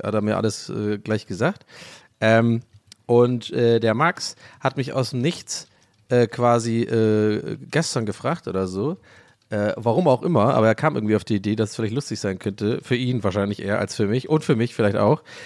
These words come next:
dass er mich gerne mitnehmen wollen würde, mal diesen Sommer irgendwie zu einem Metal-Konzert. Ja?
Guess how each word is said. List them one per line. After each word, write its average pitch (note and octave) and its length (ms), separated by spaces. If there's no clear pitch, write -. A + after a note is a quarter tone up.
dass B2+ 220
er C3+ 240
mich C3+ 180
gerne C#3+ 240
mitnehmen A#2+ 640
wollen G2+ 320
würde, F#2+ 240
mal F#2 340
diesen G#2+ 320
Sommer G#2+ 420
irgendwie G#2 400
zu - 140
einem A2 140
Metal-Konzert. - 720
Ja? F#2+ 220